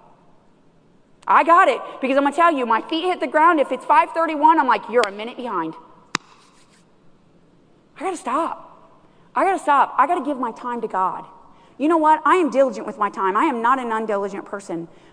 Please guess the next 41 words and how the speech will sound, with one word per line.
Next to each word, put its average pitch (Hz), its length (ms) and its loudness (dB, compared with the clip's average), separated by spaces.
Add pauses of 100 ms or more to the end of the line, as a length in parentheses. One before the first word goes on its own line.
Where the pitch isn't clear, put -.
but 233 120 2
I've 285 180 0
got - 180 -4
to 247 80 -12
relax. 190 840 -8 (380)
I 262 80 6
gotta 294 220 2
relax 220 500 -2
and 214 100 -6
say, 220 120 -6
"You 214 200 -6
know 311 120 0
what, 233 280 -4
God? 269 380 -4 (920)
At - 220 -12
five 269 320 0
thirty, 202 320 -6
I'm 196 120 -8
gonna 196 140 -8
get 196 160 -6
up, 170 280 -4
and 180 80 -8
if 185 120 -10
I'm 254 200 -2
a - 40 -6
minute 202 320 -10
late, 190 300 -8 (400)
then 202 160 -8
you 220 100 -10
coulda 226 200 -6
woke 190 240 -10
me 180 140 -8
up 170 120 -10
at - 140 -10
five 175 180 -12
thirty, 160 340 -14 (480)
and 196 120 -10
it's 190 140 -12
gonna 180 180 -10
be 160 120 -12
fine. - 320 -20